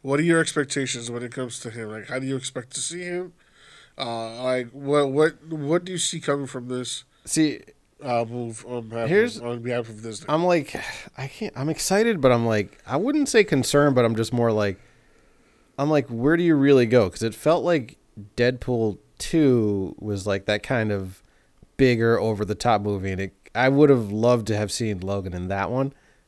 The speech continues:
Speaker 2: and I think that really would have worked,
Speaker 1: Yeah.
Speaker 2: but it's like, uh, do you run the risk of, like, doing kind of the same thing over that two did, where it's like, it just, it's a, it's gonna be that big action movie, but it, like, how do you really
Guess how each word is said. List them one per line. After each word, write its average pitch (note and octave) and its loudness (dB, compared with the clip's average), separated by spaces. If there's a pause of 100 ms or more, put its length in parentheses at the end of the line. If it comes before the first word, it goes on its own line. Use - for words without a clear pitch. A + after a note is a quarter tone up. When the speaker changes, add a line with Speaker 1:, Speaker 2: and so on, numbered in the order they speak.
(100)
Speaker 2:
and G2 -4
I F#2+ -2
think G2 -4
that G2+ 0
really G#2 0
would G#2 -2
have G2 -2
worked, G2+ 0
Speaker 1:
Yeah. G3+ -6
Speaker 2:
but G2 -6
it's G2 -6
like, F#2 -4 (1120)
uh, D3 6 (140)
do C#3 4
you E3 8
run F3 8
the G3+ 4
risk E3 2
of, A#2 0
like, G#2+ 0 (680)
doing C3+ 6
kind C#3+ 4
of A#2 2
the A2+ 0
same C3+ 4
thing A#2+ 2
over A2 2
that F#2 -6
two C#3 2
did, G#2 2
where G2 -2
it's G2 -4
like, F#2 -4
it G#2 -4
just, G#2+ -6
it's - -8
a, G#2+ -4
it's B2 -6
gonna D#3 2
be C3+ 6
that A2+ 4
big A2+ 4
action G#2+ 0
movie, G2+ -4
but F2+ -6
it, - -12
like, F#2 -6 (760)
how C3 4
do C#3 4
you C#3 6
really B2 4